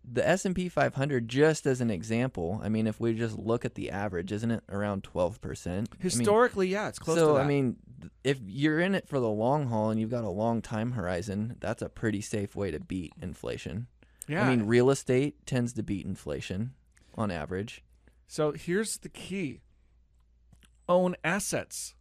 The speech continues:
Speaker 1: Yeah, just own something.
Speaker 2: Right?
Speaker 1: Yeah.
Speaker 2: R-, own assets. Stop accumulating liabilities.
Speaker 1: And that thousand dollar laptop, that's not really an asset. That's depreciating. 'Cause I see a lot of people, they just shove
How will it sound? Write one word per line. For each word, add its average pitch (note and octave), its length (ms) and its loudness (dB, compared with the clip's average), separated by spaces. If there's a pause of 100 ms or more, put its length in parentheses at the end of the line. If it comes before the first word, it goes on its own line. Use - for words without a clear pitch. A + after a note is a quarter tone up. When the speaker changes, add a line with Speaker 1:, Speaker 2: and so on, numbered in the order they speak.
Speaker 1:
Yeah, E3+ 220 4
just B2+ 200 -2 (220)
own C3 240 0
something. F2 500 -6 (280)
Speaker 2:
Right? D3+ 180 2
Speaker 1:
Yeah. D#3 120 2 (320)
Speaker 2:
R-, E3 160 -10
own G#3+ 220 6
assets. F#3+ 520 -2
Stop F3 300 2
accumulating F#3+ 600 -2
liabilities. D#3+ 760 -2 (160)
Speaker 1:
And E3 180 4
that F3+ 260 2
thousand D3 340 2
dollar C#3+ 240 4
laptop, B2+ 600 0 (680)
that's - 280 -2
not C3+ 220 0
really A2 260 0
an D#2+ 140 -6 (100)
asset. G2 460 -8
That's G#2+ 240 -6
depreciating. G#2 720 -4
'Cause E3+ 160 2
I G3+ 80 6
see G#3+ 200 -4
a E3+ 80 2
lot A2+ 260 2
of A2 80 -4
people, A#2 280 -4
they A2 140 0
just B2 220 -2
shove - 380 2